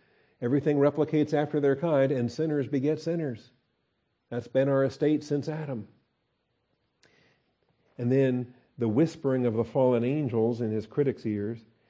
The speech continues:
"Behold, he puts no trust in his holy ones, and in, the heavens are not pure in his sight."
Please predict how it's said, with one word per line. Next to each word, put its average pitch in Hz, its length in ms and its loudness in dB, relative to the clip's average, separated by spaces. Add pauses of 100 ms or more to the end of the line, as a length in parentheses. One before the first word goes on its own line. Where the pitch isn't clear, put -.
(240)
"Behold, 127 420 6
he 131 120 2
puts 135 320 2
no 139 240 2
trust - 420 -2
in 127 100 2
his 120 140 0
holy 170 320 0
ones, 117 480 0 (440)
and 123 380 0
in, 127 240 -2
the 123 120 0
heavens 117 500 0
are 120 80 0
not 117 240 0
pure 120 300 0
in 113 100 -2
his 110 160 -4
sight." 101 400 -8